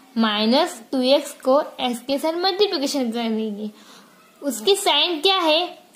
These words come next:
Minus plus क्या होता है, Minus two x into x,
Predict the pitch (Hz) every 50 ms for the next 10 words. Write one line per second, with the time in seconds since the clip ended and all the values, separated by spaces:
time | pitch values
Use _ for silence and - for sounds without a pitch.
0 | _ _ - 240 240 240 226 226 240 247 294 349 339 - - - 359 381 370 -
1 | - - 381 381 359 339 302 233 277 262 262 262 262 269 330 349 - - _ _
2 | _ 233 233 233 220 208 202 202 208 214 226 269 320 392 440 415 - - - -
3 | _ _ _ _ _ _ _ _ _ _ _ _ _ _ _ _ _ _ _ _
4 | _ _ _ _ _ _ _ _ - 330 320 330 339 339 339 359 359 - - -
5 | - 320 302 285 262 302 302 285 320 294 302 330 339